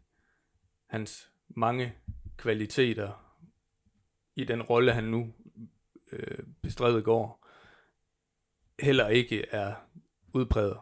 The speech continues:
afslutter, udpræget assistmager, så, øh, så synes jeg virkelig, vi, vi, øh, vi offensivt, jeg synes, vi offensivt kommer til at se lidt, lidt forudsigelige ud.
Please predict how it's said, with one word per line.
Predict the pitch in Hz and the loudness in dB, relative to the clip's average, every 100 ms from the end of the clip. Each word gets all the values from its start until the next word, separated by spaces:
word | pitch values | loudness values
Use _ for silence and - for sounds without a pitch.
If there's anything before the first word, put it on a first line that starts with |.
| - | -8
afslutter, | - 120 120 107 104 - - _ - | -2 -2 -2 -8 -10 -12 -18 _ -6
udpræget | 117 113 107 104 104 | -4 -2 -4 -4 -6
assistmager, | 107 - 113 - - _ _ _ - 104 101 113 _ - - - - - _ | -10 -10 -10 -12 -18 _ _ _ -12 -10 -10 -14 _ -20 -20 -20 -20 -20 _
så, | - - 127 123 120 | -14 -6 0 2 2
øh, | 107 101 101 104 - - - - - _ - | 0 -2 -4 -8 -10 -12 -16 -20 -20 _ -18
så | - | -10
synes | - 143 | -8 -6
jeg | 131 | -2
virkelig, | 135 120 110 | 0 0 -4
vi, | 110 - - | -8 -10 -16
vi, | 120 113 107 | -8 -6 -4
øh, | 107 107 104 104 107 - - - - _ - - - 143 _ _ _ _ _ - | -4 -4 -4 -8 -10 -16 -20 -20 -20 _ -10 -10 -10 -18 _ _ _ _ _ -4
vi | 127 | 2
offensivt, | 139 - 110 120 113 - - - _ _ _ _ _ _ _ _ | 2 2 -4 -4 -4 -8 -20 -20 _ _ _ _ _ _ _ _
jeg | 113 | -8
synes, | 147 139 | -4 2
vi | |
offensivt | 147 147 131 131 117 | 6 6 4 -4 -4
kommer | 117 110 | -6 -4
til | - | -2
at | 117 | 0
se | 131 | 0
lidt, | 123 - - - - | -2 -4 -12 -20 -12
lidt | 120 107 | -8 -2
forudsigelige | 113 107 110 139 107 110 117 110 _ _ _ _ _ | -2 -2 -6 -10 -10 -12 -14 -18 _ _ _ _ _
ud. | - 117 | -2 -2